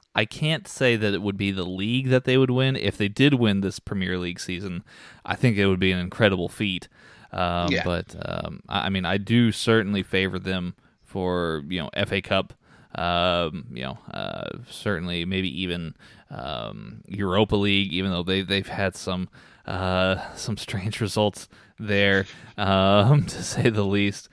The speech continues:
Speaker 1: Um, but yeah, um, this Spurs, Spurs side is looking good. And I, I even attested to it at the beginning of, uh, you know,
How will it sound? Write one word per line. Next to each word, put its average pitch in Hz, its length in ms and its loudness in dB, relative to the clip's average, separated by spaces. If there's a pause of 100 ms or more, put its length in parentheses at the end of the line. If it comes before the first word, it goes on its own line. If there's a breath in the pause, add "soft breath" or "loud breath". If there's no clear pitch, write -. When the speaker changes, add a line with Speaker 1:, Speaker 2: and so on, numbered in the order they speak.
(320 loud breath)
Speaker 1:
Um, 98 720 -2 (120)
but 117 220 2
yeah, 170 360 2 (120)
um, 104 460 4 (100)
this 117 260 2 (120)
Spurs, 185 440 2 (120)
Spurs 202 320 0
side 175 180 2
is 156 100 0
looking 175 280 0
good. 156 140 6
And 160 100 2
I, 135 160 2
I 139 180 2
even 165 340 2
attested 139 440 -2
to 143 180 2
it 127 80 4
at 110 140 0
the 110 380 4 (120)
beginning 110 480 2
of, 98 260 0
uh, 90 300 2 (320)
you - 120 -6
know, 85 200 -6